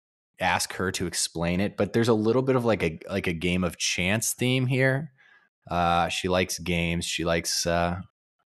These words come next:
she likes high rolling here at number seven. That's my ode to Marketa Vondrousova.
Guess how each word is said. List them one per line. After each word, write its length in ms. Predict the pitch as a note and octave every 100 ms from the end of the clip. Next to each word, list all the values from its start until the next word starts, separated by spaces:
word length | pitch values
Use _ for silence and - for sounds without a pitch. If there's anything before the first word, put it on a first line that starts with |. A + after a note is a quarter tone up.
| _ -
she 180 | -
likes 180 | F#2+ F#2
high 240 | - G2 G#2
rolling 580 | F#2 E2+ G2+ F2 C#2+
here 280 | D#2 - E2+
at 100 | E2
number 240 | E2 E2 E2
seven. 540 | - E2+ D2 D#2+ F2 - _ _ _ _ _ _ _ -
That's 180 | F2 -
my 200 | E2+ E2
ode 220 | E2+ D#2
to 100 | -
Marketa 640 | D#2+ D2 - F#2+ F2 D2+ D2+
Vondrousova. 720 | D#2 D#2 D#2 - E2 D#2 D2